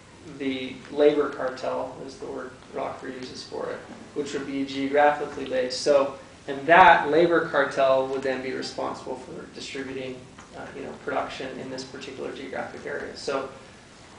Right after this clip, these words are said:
from the same union, you would have delegates that would be part of that industrial, um, federation, and then also part of the labor cartel or this other federation that's responsible for distributing, um,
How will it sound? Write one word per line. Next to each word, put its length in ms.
from 280
the 60
same 360
union, 440
you 120
would 140
have 300
delegates 540
that 140
would 180
be 220
part 340
of 160
that 280
industrial, 760
um, 220
federation, 800
and 120
then 160
also 640
part 180
of 160
the 60
labor 320
cartel 640
or 60
this 200
other 220
federation 640
that's 240
responsible 720
for 260
distributing, 760
um, 240